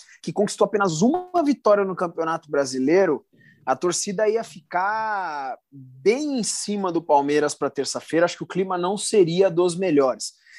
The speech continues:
Então, o Palmeiras fez o que tinha que ser feito, venceu o último co-, o último colocado do Campeonato Brasileiro.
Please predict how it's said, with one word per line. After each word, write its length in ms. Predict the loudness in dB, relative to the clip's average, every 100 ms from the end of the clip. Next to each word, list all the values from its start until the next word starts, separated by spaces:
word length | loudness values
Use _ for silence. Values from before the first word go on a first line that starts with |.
| -8
Então, 520 | -4 0 4 6 6 4
o 80 |
Palmeiras 460 | 4 2 2 -2 -2
fez 220 | -2 -2
o 60 | -6
que 60 |
tinha 200 | -10 -8
que 100 | -6
ser 120 | -4 -4
feito, 540 | 2 6 6 4 -4
venceu 500 | -2 -2 2 4 6
o 100 | 6
último 320 | 2 0 -6
co-, 240 | -6 -4 2
o 100 | 4
último 280 | 4 2 2
colocado 360 | 2 4 0
do 80 | 0
Campeonato 440 | -6 -2 0 0 0
Brasileiro. 600 | -2 0 2 4 4